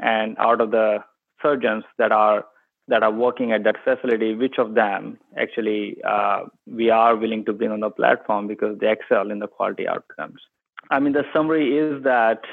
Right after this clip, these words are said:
after all that evaluation, every facility and every surgeon is going to touch Carrum patient.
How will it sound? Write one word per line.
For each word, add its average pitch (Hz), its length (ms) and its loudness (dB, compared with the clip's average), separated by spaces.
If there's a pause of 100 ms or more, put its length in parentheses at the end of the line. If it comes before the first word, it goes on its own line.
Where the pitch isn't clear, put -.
(160)
after 123 540 0 (140)
all 135 240 0
that 120 180 0
evaluation, 113 880 -2 (500)
every 143 320 2
facility 135 600 0
and 120 160 2
every 113 320 0
surgeon 107 600 -2 (100)
is 117 180 -4
going 120 260 0
to 117 100 0
touch 117 200 0 (120)
Carrum 107 260 0
patient. 104 540 -6